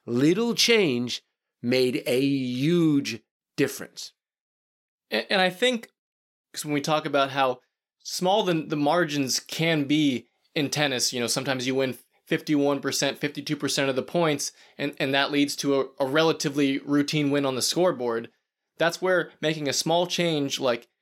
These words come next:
Speaker 2: getting, you know, moving back on the return so you can get a few more returns in play over the course of the match,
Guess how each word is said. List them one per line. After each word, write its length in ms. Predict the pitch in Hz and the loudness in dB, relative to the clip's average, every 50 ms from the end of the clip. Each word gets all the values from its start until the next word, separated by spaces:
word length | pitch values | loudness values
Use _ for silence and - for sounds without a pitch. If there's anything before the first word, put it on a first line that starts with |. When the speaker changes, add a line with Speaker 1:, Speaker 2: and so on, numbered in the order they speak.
| _ _ _ - | _ _ _ -2
Speaker 2:
getting, 380 | 165 151 156 151 151 151 - | 0 0 0 0 -2 -4 -6
you 80 | - 156 | -6 -6
know, 60 | 143 | -4
moving 340 | 131 131 143 151 147 156 143 | -2 0 0 0 2 0 0
back 220 | 143 139 135 139 | 0 0 0 0
on 80 | 147 139 | -2 -2
the 60 | 139 | 0
return 520 | 135 131 131 - 143 139 135 135 131 131 123 | -2 -2 -2 -2 -2 0 0 0 -2 -4 -4
so 140 | - - | -4 -2
you 80 | 127 117 | -2 -2
can 140 | 127 131 120 | -4 -2 -2
get 100 | 131 127 | 0 0
a 60 | 127 | 0
few 180 | 131 - 156 156 | 0 0 0 2
more 180 | 151 147 147 | 2 4 4
returns 400 | 143 139 - - 147 143 139 127 | 2 2 0 -2 -2 -2 0 0
in 140 | 135 135 123 | -2 -4 -4
play 300 | - - 147 143 135 127 | -2 0 2 2 4 2
over 140 | 127 127 127 | 2 0 0
the 80 | 127 | -4
course 300 | 123 - 139 135 127 - | -2 0 0 0 0 -2
of 60 | - 127 | -4 -4
the 60 | 127 | -2
match, 400 | 131 135 135 131 127 - - | -2 0 -2 -2 -2 -6 -10